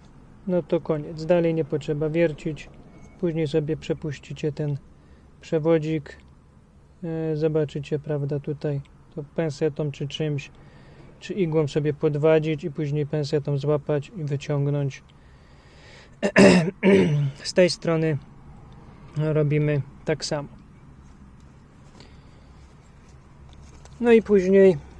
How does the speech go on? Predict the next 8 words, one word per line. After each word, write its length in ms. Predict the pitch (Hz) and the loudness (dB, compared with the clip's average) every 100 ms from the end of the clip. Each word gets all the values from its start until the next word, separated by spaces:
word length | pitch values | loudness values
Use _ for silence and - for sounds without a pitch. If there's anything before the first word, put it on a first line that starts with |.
| - - - - - - - - - - | -20 -20 -20 -20 -18 -18 -18 -20 -20 -10
mamy 260 | 175 170 165 | -4 0 2
te 160 | 160 156 | 2 0
dwa 200 | 151 151 | 0 -2
przewody, 640 | - 165 175 170 165 147 - 165 | 0 2 4 4 4 0 -4 -6
wiadomo, 420 | 160 156 151 151 | -2 0 0 -4
czerwony 500 | 139 160 156 156 151 | 0 0 2 0 0
do 120 | 151 | -2
plusa 500 | 143 170 160 170 151 | 0 -2 0 -2 -2